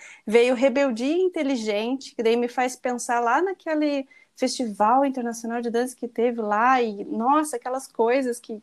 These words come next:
improvisações, que é, eu, su-, com vinte anos, pra mim aquilo tava, assim, <laughs> muito, muita coisa acontecendo, assim. Uma humanidade incansável que eu percebo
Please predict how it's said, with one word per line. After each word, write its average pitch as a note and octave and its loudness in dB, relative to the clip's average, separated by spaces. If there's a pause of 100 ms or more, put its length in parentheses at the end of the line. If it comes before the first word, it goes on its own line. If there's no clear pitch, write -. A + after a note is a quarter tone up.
improvisações, A#3 -2
que A#3 -4
é, G#3+ 4 (140)
eu, G3+ -6 (320)
su-, - -8 (140)
com A3+ -2
vinte C4 0
anos, A#3+ 2
pra A3 -4
mim A3 -6
aquilo C4+ -6
tava, C#4+ 0
assim, D#4 2 (260)
<laughs> - -20
muito, B3+ 4 (680)
muita C#4 4
coisa A3+ 2
acontecendo, A3 -6
assim. F3+ -8 (400)
Uma A#3+ 4
humanidade C4+ 2
incansável A#3+ -4
que G3+ -14
eu G3 -8
percebo G#3+ -2